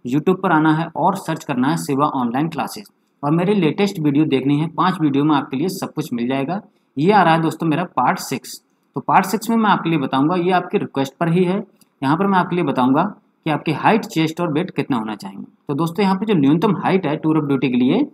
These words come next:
वो one fifty seven centimeter declare की गई है, ठीक है। तो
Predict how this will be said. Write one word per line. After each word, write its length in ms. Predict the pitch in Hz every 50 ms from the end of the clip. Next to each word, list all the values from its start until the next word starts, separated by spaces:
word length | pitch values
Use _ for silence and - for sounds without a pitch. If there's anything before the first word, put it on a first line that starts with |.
| _ _ _ _ _ _ _ _ _ _ -
वो 140 | 151 214 226 180
one 200 | 160 190 208 160
fifty 260 | 156 147 - 220 254
seven 320 | - - - 151 139 151 147
centimeter 500 | - 135 131 127 135 123 117 - 185 190
declare 360 | 147 110 - 117 135 196 -
की 180 | - - 135
गई 140 | 117 110 104 98
है, 160 | - - - - _ _ _ _ _ -
ठीक 120 | 139 143
है। 120 | 208 254 269 - _ _ _ _ _ _ _ _ _ _ _ -
तो 320 | 190 220 233 - -